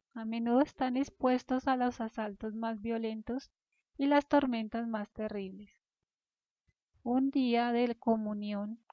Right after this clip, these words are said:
cuando me quejé dulcemente con Jesús y le pregunté, ¿dónde estaba la noche anterior mientras yo estaba tan violentamente atormentada?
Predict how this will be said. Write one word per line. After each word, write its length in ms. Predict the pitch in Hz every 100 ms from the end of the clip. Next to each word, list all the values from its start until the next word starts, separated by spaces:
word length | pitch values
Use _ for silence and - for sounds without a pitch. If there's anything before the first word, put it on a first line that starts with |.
| _
cuando 380 | - 233 226
me 220 | 226 226 220
quejé 420 | 220 214 247 254
dulcemente 760 | 269 254 - 233 220 214 226
con 220 | 220 226
Jesús 560 | 220 220 208 214 202 -
y 60 | 214
le 160 | 214
pregunté, 720 | - 220 208 202 196 202 202 - _ _ _ _ -
¿dónde 220 | 226 240
estaba 420 | 269 254 240 233
la 160 | 247 240
noche 360 | 208 202 -
anterior 600 | 220 214 226 214 196 196
mientras 480 | 214 214 214 - 214
yo 120 | 208
estaba 420 | 233 - 254 247
tan 260 | 247 254 247
violentamente 960 | 233 214 208 202 - 220 214 214 - 220
atormentada? 920 | - 214 208 196 196 - 202 202